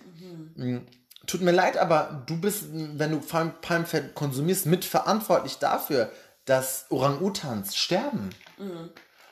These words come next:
Speaker 2: Und irgendwie ist das für sehr viele VeganerInnen trotzdem nicht ethisch verwerflich. Hauptsache, du trägst kein Secondhand-Leder, wo ich mir denke, ich trage doch lieber Secondhand-Leder und reduziere mein Palmfett,
Speaker 1: Eben.
Speaker 2: als, äh, das andersrum. Und, und ich merke halt, wir leben in einer Welt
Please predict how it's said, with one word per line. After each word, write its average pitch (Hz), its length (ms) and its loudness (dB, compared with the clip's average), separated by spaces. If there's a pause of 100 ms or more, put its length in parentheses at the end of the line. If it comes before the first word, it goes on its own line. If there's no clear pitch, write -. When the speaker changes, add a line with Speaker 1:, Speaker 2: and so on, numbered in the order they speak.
(140)
Speaker 2:
Und 143 300 0
irgendwie 196 180 6
ist 202 100 2
das 196 160 -2
für 165 120 -2
sehr 151 240 0
viele 156 320 -4
VeganerInnen 135 720 -2
trotzdem 143 500 -4
nicht - 300 -8
ethisch - 300 -6
verwerflich. 220 580 -2 (520)
Hauptsache, 196 460 2
du 180 120 2
trägst 190 380 -2
kein 190 200 0
Secondhand-Leder, 190 840 2
wo 143 40 2
ich 147 100 -4
mir 151 60 -4
denke, 160 180 -4
ich 156 80 -10
trage 180 240 -6
doch - 80 -14
lieber 175 160 -2
Secondhand-Leder 175 680 0
und 156 180 -4
reduziere 139 500 -2
mein 123 160 -4
Palmfett, - 540 -4
Speaker 1:
Eben. - 100 -20 (440)
Speaker 2:
als, - 440 0
äh, 143 560 2
das 147 180 -6
andersrum. 185 520 0
Und, 120 160 -4 (1200)
und 151 200 -6
ich 151 100 -6
merke 170 360 0
halt, 156 220 0
wir 110 80 -4
leben 107 200 0
in 90 60 -2
einer 85 240 -6
Welt 110 320 2